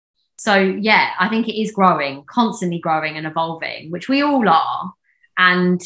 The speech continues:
helping others do that in a way that's comfortable, um, is really what we wanna do, but also push the boundaries, because that's what we're all about, like, pushing, being a challenger within an industry and having real fun with it,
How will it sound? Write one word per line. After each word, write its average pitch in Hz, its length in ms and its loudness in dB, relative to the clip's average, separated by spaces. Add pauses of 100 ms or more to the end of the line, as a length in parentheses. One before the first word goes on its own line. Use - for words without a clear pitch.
(120)
helping 208 720 0
others 170 320 -2
do 175 240 -2
that 156 240 0 (180)
in 175 140 -4
a 165 100 -4
way 170 300 0
that's 165 200 -14
comfortable, 160 800 -6 (480)
um, 151 560 -6
is 165 160 -8
really 170 220 -2
what 156 120 -8
we 160 60 -8
wanna 156 220 -8
do, 165 160 -6
but 180 80 -4
also 233 200 -4
push - 260 -10
the - 60 -6
boundaries, 156 540 0
because 175 220 -6
that's 202 240 4
what 190 80 0
we're 160 120 -2
all 160 60 -4
about, 156 300 2
like, - 140 -8 (140)
pushing, 196 680 0 (180)
being 220 200 2
a 202 100 -2
challenger 190 800 2
within 170 240 -4
an 165 140 -6
industry 170 560 -6
and 165 80 -6
having 247 280 2
real 214 180 2
fun 180 280 2
with 170 140 -4
it, 220 200 -2